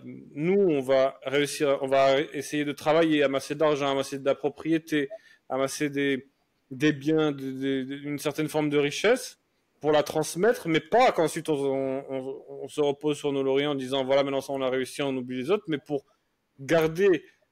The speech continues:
les valeurs qui nous ont construites, le socle vertueux sur lequel on s'est construit, et le transmettre pour ensuite essayer d'exister, euh, en tant que communauté, en tant que milieu populaire, en tant que classe,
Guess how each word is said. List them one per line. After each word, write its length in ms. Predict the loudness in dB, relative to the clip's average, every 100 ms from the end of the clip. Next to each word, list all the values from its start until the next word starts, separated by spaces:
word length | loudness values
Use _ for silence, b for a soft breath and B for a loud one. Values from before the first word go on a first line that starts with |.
| 0
les 100 | 2
valeurs 300 | 4 4 2
qui 140 | 0
nous 180 | -2 0
ont 80 | 0
construites, 460 | -2 -6 -4 -4 -4
le 140 | -4
socle 580 | -4 0 0 0 -4 -2
vertueux 400 | -2 -2 -2 -2 -2
sur 140 | 0
lequel 220 | -2 0
on 80 | -2
s'est 140 | -4 -6
construit, 460 | -6 -6 -2 -2 b b _
et 80 | -2
le 100 | -2
transmettre 680 | -2 -4 -2 0 0 -2 -16 -20 -20 _ -4
pour 420 | 0 2 0 -6 _ _
ensuite 500 | -6 -6 -4 -6 -6 -6
essayer 360 | -6 0 2
d'exister, 760 | 4 0 0 -6 -2 0 -2 -2
euh, 380 | 0 4 4 2
en 100 | -2
tant 180 | 0 0
que 160 | 0 -4
communauté, 560 | 0 2 2 0 2
en 80 | 2
tant 140 | 2 0
que 140 | 0
milieu 260 | 2 2 2
populaire, 400 | 0 0 0 2
en 80 | 2
tant 140 | 0
que 120 | -4 -6
classe, 560 | 0 2 2 -2 -14